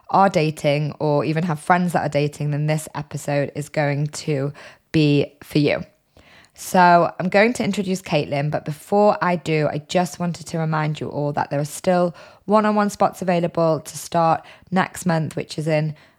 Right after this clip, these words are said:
April two thousand and twenty-three. So to start next month, I'm actually just about to jet off to Sri Lanka for some digital nomading for the winter and get some nice sunshine. So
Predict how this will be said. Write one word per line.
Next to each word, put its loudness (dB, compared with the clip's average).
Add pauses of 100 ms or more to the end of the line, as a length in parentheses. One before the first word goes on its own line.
(120)
April 2
two -2
thousand 2
and 2
twenty-three. 0
So 0
to -6
start 4 (440)
next -2
month, 2
I'm 0
actually -4
just 0
about 2
to -6
jet 0
off -2
to -2
Sri -2
Lanka 2 (300)
for 0
some 0
digital -2
nomading 4 (220)
for -6
the 2
winter 2
and 4
get -2
some 0
nice 2
sunshine. 0
So 2